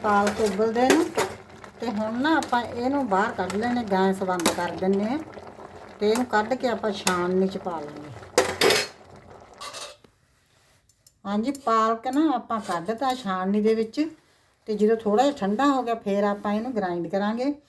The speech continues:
ਹੁਣ ਆਪਾਂ ਇੱਧਰ ਦੁਬਾਰੇ ਪੈਨ ਫੇਰ ਰੱਖ ਲਾਂਗੇ। ਆਪਾਂ ਦੁਬਾਰੇ ਪੈਨ ਰੱਖ ਲਿਆ ਤੇ ਇਹਦੇ ਵਿੱਚ ਥੋੜ੍ਹਾ ਜਿਹਾ ਪਾਣੀ ਆਪਾਂ ਹੋਰ ਪਾਵਾਂਗੇ।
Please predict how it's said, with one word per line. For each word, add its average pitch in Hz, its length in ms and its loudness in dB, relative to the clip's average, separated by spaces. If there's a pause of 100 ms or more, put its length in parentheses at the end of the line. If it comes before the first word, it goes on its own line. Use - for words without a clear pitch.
(320)
ਹੁਣ 220 140 -2
ਆਪਾਂ 240 240 2
ਇੱਧਰ 254 260 2
ਦੁਬਾਰੇ 208 400 2
ਪੈਨ 240 320 -2
ਫੇਰ 196 300 -6
ਰੱਖ 175 240 -12
ਲਾਂਗੇ। 190 380 -8 (1120)
ਆਪਾਂ 233 240 2
ਦੁਬਾਰੇ 226 380 6
ਪੈਨ 262 360 4
ਰੱਖ 208 260 0
ਲਿਆ 254 160 4 (320)
ਤੇ - 80 -6
ਇਹਦੇ 269 420 2
ਵਿੱਚ 262 180 -2
ਥੋੜ੍ਹਾ 254 320 2
ਜਿਹਾ 302 140 2
ਪਾਣੀ 226 340 0
ਆਪਾਂ 214 240 -2
ਹੋਰ 180 240 0
ਪਾਵਾਂਗੇ। 170 580 -14